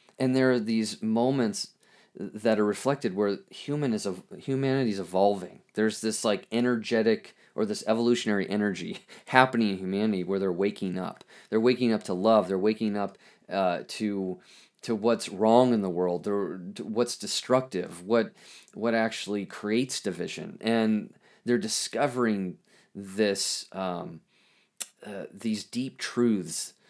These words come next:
that lie hidden even in ourselves about love, about care, about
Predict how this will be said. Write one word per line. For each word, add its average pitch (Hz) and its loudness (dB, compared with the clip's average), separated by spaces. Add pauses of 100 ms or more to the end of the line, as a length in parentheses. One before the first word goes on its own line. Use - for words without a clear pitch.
(200)
that 110 -2
lie 98 2
hidden 101 -4
even 110 0
in 104 -2
ourselves 90 -4 (400)
about 95 0
love, 92 0
about 92 -4
care, 95 -2
about 92 -4